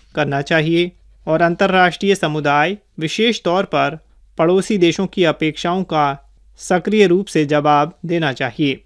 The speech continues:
इसके साथ ही इस बात पर भी जोर दिया गया कि अमेरिका और नाटो को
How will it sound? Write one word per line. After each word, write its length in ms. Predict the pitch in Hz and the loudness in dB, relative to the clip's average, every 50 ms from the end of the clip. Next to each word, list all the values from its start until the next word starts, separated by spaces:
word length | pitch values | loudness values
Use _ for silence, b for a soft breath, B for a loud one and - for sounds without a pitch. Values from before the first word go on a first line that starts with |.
| _ - | _ -8
इसके 240 | 185 165 - - 240 | -8 -6 -2 -2 -2
साथ 360 | 208 - 190 190 202 202 - | 0 2 2 4 2 2 0
ही 60 | 233 | -2
इस 120 | 226 196 160 | -2 -2 -2
बात 320 | 139 151 151 165 180 175 - | 0 2 2 2 2 0 0
पर 140 | 185 180 | -2 -2
भी 200 | 170 151 165 180 | 0 0 -2 -2
जोर 280 | 175 151 143 147 156 147 | 0 0 0 0 0 0
दिया 260 | 139 151 151 156 156 147 | 0 0 2 2 2 2
गया 280 | 139 147 160 185 220 220 | 0 0 0 0 -2 -6
कि 160 | - - 185 | -4 -2 -2
अमेरिका 540 | 156 147 147 147 147 170 165 - 202 202 190 | -2 0 0 0 0 -2 -2 -4 -2 -2 -2
और 140 | 165 160 | -2 -2
नाटो 420 | 156 156 147 143 147 139 - 202 214 | -2 -2 -2 -2 -2 0 0 0 0
को 320 | 208 - 147 143 143 147 | 2 0 0 0 -2 -4